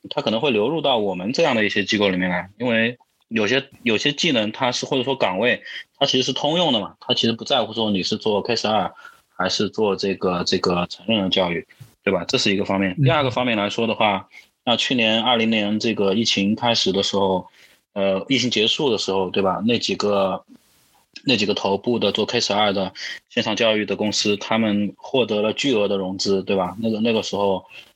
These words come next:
Speaker 1: 在线教育也成为一个什-，什么行业都比不了的一个巨大的风口。但是这个，
Speaker 2: 嗯，这属于一个
Speaker 1: 这个双减政策落地以后，
Speaker 2: 嗯。
Speaker 1: 包括甚至说落地之前，资本都加速了它的逃离，而且，而且他们资-，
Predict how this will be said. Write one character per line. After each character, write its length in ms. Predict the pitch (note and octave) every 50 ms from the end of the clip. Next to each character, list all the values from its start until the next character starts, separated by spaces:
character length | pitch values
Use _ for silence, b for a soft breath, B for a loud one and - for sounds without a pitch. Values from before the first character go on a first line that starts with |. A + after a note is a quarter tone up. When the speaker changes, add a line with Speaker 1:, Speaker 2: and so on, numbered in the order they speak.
| _
Speaker 1:
在 140 | - - A2+
线 100 | G#2 A#2
教 220 | G#2+ A#2+ A#2 G#2+ G2+
育 120 | G2+ G2
也 120 | F#2+ F#2
成 200 | F#2 - G#2 F#2+ G#2+
为 140 | A2 G#2 G2+
一 120 | G2+ G2
个 400 | - G#2+ G#2 G2+ G2 G2 G2 G2
什-， 240 | - - - - -
什 160 | - - -
么 80 | G#2+ A#2
行 160 | - G#2+ G#2
业 80 | G#2+ G#2+
都 80 | G#2+
比 160 | - - G2+ F#2
不 80 | -
了 160 | A2 G#2 F#2
的 100 | F2+ F#2
一 80 | F#2+ F#2+
个 120 | F2+ G2
巨 160 | - - B2 A2
大 120 | A2 G2
的 80 | F#2+ F#2+
风 200 | - A2 A2 G#2+
口。 340 | - G2+ F2+ F2 - - _ _ _ -
但 80 | B2 A#2
是 240 | - - A#2+ A2 -
这 40 | -
个， 0 |
Speaker 2:
嗯， 260 | - - - - -
这 80 | F3
属 140 | - - A2+
于 40 | A2
一 40 | A2+
个 220 | A2 A2 G#2+ G#2
Speaker 1:
这 120 | - C3 B2+
个 320 | A#2 G#2+ G#2 G2 G2 G#2
双 240 | G#2 - D3+ D3 D3+
减 160 | C#3 B2 G#2
政 140 | F#2+ C#3 C3
策 120 | C3+ C3+
落 140 | C3 C#3+ C#3
地 160 | C#3 F3+ D#3+
以 80 | B2 G#2+
后， 280 | - - F3 F3 B2
Speaker 2:
嗯。 80 | - - _ _ _ _ _ _ -
Speaker 1:
包 100 | C#3+ C#3
括 80 | -
甚 160 | - E3+ D#3 C#3
至 100 | C#3 C3
说 240 | - - C#3+ C#3+
落 160 | C#3+ D#3 D#3 C#3+
地 120 | C3+ C3+
之 100 | C#3 D3+
前， 340 | C3 B2+ G#2 G2+ G#2+ B2 C3+
资 200 | - - D#3 D3+
本 200 | C3 A2 G2 F#2+
都 280 | A2 A2+ A#2 A#2 A#2
加 240 | A#2 - C3 B2+ C3
速 180 | - - C#3 B2+
了 80 | A2
它 140 | F#2+ - A2+
的 60 | A#2
逃 260 | A2+ - - F#2 G2 G#2+
离， 240 | G#2 G2 F#2+ - B B B B B B B B _ -
而 100 | G#2 A2+
且， 560 | - - - G2 G2 F#2 F#2 F2+ F2+ F2 - _
而 180 | - G#2 G#2+ A2
且 360 | - - G#2 G2 G2 F#2+ - -
他 100 | - B2
们 160 | B2 B2+ C3+
资-， 180 | - - C#3+